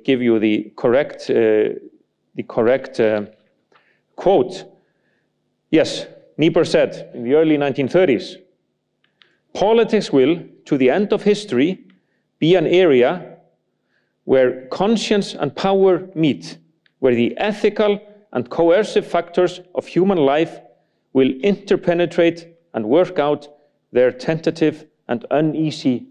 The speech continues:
compromises. So, I take this example to demonstrate to you that Iceland, a small nation, sympathized with other small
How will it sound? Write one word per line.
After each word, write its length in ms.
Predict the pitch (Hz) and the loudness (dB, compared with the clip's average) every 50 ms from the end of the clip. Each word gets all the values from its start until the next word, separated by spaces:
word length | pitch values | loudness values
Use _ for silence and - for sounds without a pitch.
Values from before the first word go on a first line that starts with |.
| - - | -16 -8
compromises. 720 | - 127 117 120 123 104 95 92 92 - - - - - _ _ _ _ _ _ _ _ _ _ _ _ _ _ _ _ _ _ _ _ _ _ _ | -8 -8 -6 -6 -6 -6 -6 -6 -10 -10 -16 -20 -20 -20 _ _ _ _ _ _ _ _ _ _ _ _ _ _ _ _ _ _ _ _ _ _ _
So, 600 | _ - - 151 139 143 143 143 143 - - - _ _ _ _ _ _ _ _ - - | _ -2 0 2 4 4 2 0 -2 -6 -20 -20 _ _ _ _ _ _ _ _ -4 -2
I 100 | 156 165 | -2 -2
take 260 | 165 - 220 214 208 | 2 2 0 2 2
this 160 | 190 185 - | 0 0 0
example 420 | 185 156 - - 165 135 143 147 | 0 -2 -2 -4 -4 -2 -2 -4
to 100 | 143 - | -4 -6
demonstrate 500 | - - 160 165 185 190 - - 170 - - | -4 0 0 2 2 0 0 0 -2 0 0
to 80 | - | 0
you 280 | 135 113 107 113 - - - - _ _ | 2 2 2 0 0 -4 -10 -20 _ _
that 240 | - 127 123 - - | -4 -4 -4 -4 -2
Iceland, 440 | 135 170 208 202 - 147 139 170 160 - - | -2 -2 -2 -2 -2 -4 -4 -4 -6 -10 -8
a 80 | - 120 | -8 -8
small 360 | - - 156 160 185 202 190 | -6 -4 -2 0 2 2 2
nation, 500 | 175 170 151 139 - - 139 170 196 180 _ _ _ | 0 0 0 -2 0 -2 -4 -4 -4 -8 _ _ _
sympathized 720 | - - - 226 202 - - - 147 135 131 131 - - - - _ _ _ _ _ - | -12 -4 -4 -2 -2 -2 -2 0 2 0 0 0 -2 -8 -20 -20 _ _ _ _ _ -4
with 160 | 139 131 - | -2 -2 0
other 260 | - 175 180 175 175 | 0 0 2 2 0
small 220 | 170 - 175 160 | 0 0 -2 0